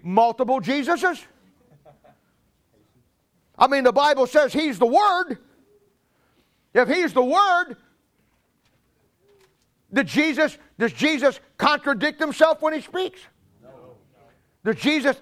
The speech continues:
Speaker 1: make mistakes? Did Jesus ever say, "Oops, I didn't mean to say that"? Did he?
Speaker 2: No.
Speaker 1: You do. I do.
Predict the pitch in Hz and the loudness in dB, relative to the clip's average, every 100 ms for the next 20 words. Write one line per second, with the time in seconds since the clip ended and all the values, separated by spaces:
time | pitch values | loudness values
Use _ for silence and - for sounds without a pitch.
0 | - 220 269 240 254 - 285 311 269 - | 0 0 2 2 0 4 2 2 -6 -6
1 | - 240 202 339 277 277 320 294 269 320 | -2 -2 0 -2 -2 0 0 0 0 2
2 | 302 220 _ _ _ _ 254 269 - - | 2 -4 _ _ _ _ 0 0 -6 -20
3 | - 208 285 233 254 233 185 233 226 165 | -4 0 0 0 -2 -2 -4 0 0 -2
4 | 135 120 254 277 330 - _ _ - 131 | -6 -4 -4 -2 -8 -12 _ _ -20 -20
5 | 123 - - - _ _ _ _ _ _ | -20 -20 -20 -20 _ _ _ _ _ _
6 | 190 370 359 320 330 226 _ _ _ _ | 2 2 2 -2 -4 -8 _ _ _ _
7 | _ _ _ - - - 240 392 392 392 | _ _ _ -20 -6 0 2 2 0 0
8 | 370 220 | -2 -8